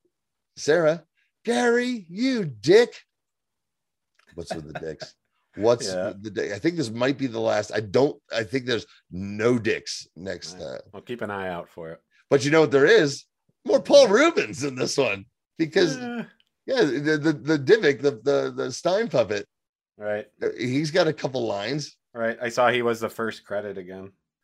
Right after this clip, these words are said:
Speaker 1: Mm-hmm. I wonder, I, that's what I wonder.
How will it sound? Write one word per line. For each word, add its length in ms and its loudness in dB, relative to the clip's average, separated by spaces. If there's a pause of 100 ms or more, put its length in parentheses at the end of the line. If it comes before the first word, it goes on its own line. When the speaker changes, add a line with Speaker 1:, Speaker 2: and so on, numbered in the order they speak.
(140)
Speaker 1:
Mm-hmm. 380 -6 (840)
I 60 4
wonder, 400 2
I, 100 2 (320)
that's 200 0
what 120 4
I 40 6
wonder. 420 -2